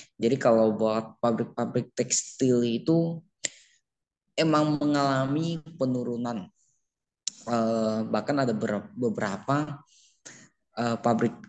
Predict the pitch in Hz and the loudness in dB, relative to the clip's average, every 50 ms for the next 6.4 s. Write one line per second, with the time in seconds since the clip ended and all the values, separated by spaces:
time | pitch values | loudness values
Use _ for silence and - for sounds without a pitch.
0 | - _ _ _ _ - 123 120 110 123 120 117 117 113 - - - 120 - - | -20 _ _ _ _ 2 2 2 4 4 4 4 2 2 0 -2 -6 -4 -2 -4
1 | - 135 - 135 135 143 143 131 117 113 110 113 110 107 107 107 107 107 110 113 | -4 -2 2 2 4 4 4 2 0 0 0 0 0 0 -2 -2 -2 -4 -4 -6
2 | 113 - _ _ _ _ _ _ _ _ _ _ - 120 110 110 110 110 107 104 | -10 -14 _ _ _ _ _ _ _ _ _ _ -2 0 0 2 2 2 0 0
3 | - 113 98 - 110 107 - 135 139 147 139 123 110 107 104 104 - - - 113 | -2 -4 -4 -4 -6 -6 -2 -2 0 0 0 0 0 -2 -4 -6 -8 -8 -6 -4
4 | 110 107 104 101 101 101 104 104 107 110 110 110 110 110 110 110 104 107 107 107 | -2 -2 -2 -2 -2 -4 -6 -6 -6 -4 0 0 2 2 2 0 -2 -2 -2 0
5 | 101 101 104 104 110 110 110 110 110 104 104 110 107 107 107 104 107 107 107 - | 0 -2 -2 -2 -2 0 2 2 0 0 0 -2 -2 -2 -4 -4 -8 -10 -14 -16
6 | _ _ - 120 120 117 117 113 | _ _ 0 2 4 4 4 4